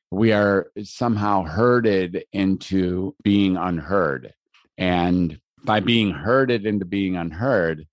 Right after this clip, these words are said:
we find ourselves with no longer having any tools. You know, we give up our tools, uh, when we, when we just sit back and wait, or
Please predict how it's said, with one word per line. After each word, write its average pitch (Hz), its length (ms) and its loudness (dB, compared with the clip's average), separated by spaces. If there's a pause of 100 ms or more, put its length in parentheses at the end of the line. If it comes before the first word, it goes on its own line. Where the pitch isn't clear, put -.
(340)
we 110 220 2
find 110 420 0
ourselves 85 1000 -2
with 101 280 0
no 101 240 2
longer 101 400 0
having 87 520 -4
any 110 360 -2
tools. 73 680 -6
You 92 100 -6
know, 90 140 -4
we 92 180 -4
give 110 320 -2
up 107 180 0
our 95 140 0
tools, 85 640 -4 (480)
uh, 90 540 0
when 92 260 -2
we, 90 300 0
when 92 220 -2
we 90 120 -2
just - 540 -10
sit - 400 -2
back 90 340 -2
and 85 220 -6
wait, 85 400 -4
or 85 420 -4